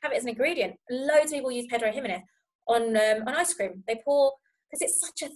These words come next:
thick sherry, um, and it's so sweet. It is basically a sauce, so you can pour it on your ice cream. You can use it as a glaze on pork. Someone even said that they used it and they cooked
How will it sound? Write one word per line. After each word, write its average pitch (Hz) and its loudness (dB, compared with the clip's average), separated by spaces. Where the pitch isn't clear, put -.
thick - 0
sherry, 208 0
um, 233 6
and 240 -2
it's - 0
so 311 2
sweet. - -2
It 220 -2
is 240 -2
basically 302 -2
a 202 -4
sauce, 208 -2
so 202 -8
you 190 -12
can 196 -10
pour 226 0
it 214 -4
on 196 -8
your 185 -12
ice 254 -4
cream. 262 -4
You 208 -8
can 214 -10
use 214 -6
it - -4
as 196 -6
a 202 -6
glaze 269 0
on 190 -8
pork. 311 2
Someone 214 -8
even 202 -8
said 262 -6
that - -8
they 208 -6
used 214 -8
it 196 -2
and 190 -8
they 190 -12
cooked - -20